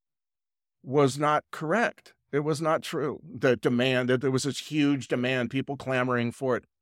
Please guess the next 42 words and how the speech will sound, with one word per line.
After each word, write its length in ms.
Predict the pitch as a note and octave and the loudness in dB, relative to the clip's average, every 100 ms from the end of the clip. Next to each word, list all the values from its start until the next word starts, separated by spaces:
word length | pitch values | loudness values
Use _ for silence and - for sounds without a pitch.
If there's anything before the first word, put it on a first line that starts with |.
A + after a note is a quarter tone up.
| _ | _
Yeah, 160 | D3 D3 | 0 4
there 160 | E3+ | 4
was 160 | E3+ F#3+ | 4 2
some, 280 | - G#3 F#3+ | 2 0 2
a 60 | D3+ | 2
little 280 | D3 D#3 D#3+ | 4 4 6
bit 160 | D#3+ | 4
of 100 | D#3 | 4
that. 260 | D#3 D#3 G3 | 4 4 2
There 100 | D#3+ | 0
was 240 | D3 C#3 | 0 -2
some 260 | - D#3+ D#3 | 0 2 2
people 360 | C#3 D3 D#3+ D3+ | 2 0 0 -2
saying, 340 | F3 D3+ D3 | 0 0 2
Yeah, 140 | C#3 | 2
we 160 | C#3+ C#3+ | 2 0
need 240 | C#3 C3+ | 0 -2
pain, 260 | C3+ C#3 C#3+ | -2 -4 -2
we 100 | C#3 | 0
need 200 | C3 A#2+ - | 0 -2 -4
tools 280 | - C#3 C#3 | -6 -4 -4
to 100 | - | -8
create 360 | - C3+ C3+ - _ _ | -6 -4 -4 -6 _ _
to 80 | C3+ | -8
treat 280 | - C#3 - | -4 -4 -2
pain, 340 | C#3 C3 C3+ | 0 2 0
et 80 | B2+ | 0
cetera, 240 | C#3+ B2 | -2 -2
et 60 | B2 | -2
cetera. 160 | C#3 A#2+ - - | -4 -6 -10 2
But 120 | D3+ | 2
it 40 | |
was 180 | D3 D3+ | 4 0
the 120 | D3 - | -2 0
overwhelming 720 | F3 G#3 E3+ D3+ D#3 E3+ F#3+ E3+ | 4 6 4 0 2 2 4 2
supply 560 | D3 B2 C#3+ C3+ C#3 | -2 -4 0 2 2
that 140 | A#2+ C#3 | 0 -2
led 180 | C3+ - | -2 -2
to 100 | A#2+ | -4
so 460 | - - D#3+ C#3+ C#3 | -4 0 -2 -2 -6
many 280 | C3+ C3+ A#2+ | -6 -2 -2
people, 500 | G#2+ A#2+ A#2+ G#2 D2+ | -2 -2 -2 -4 -6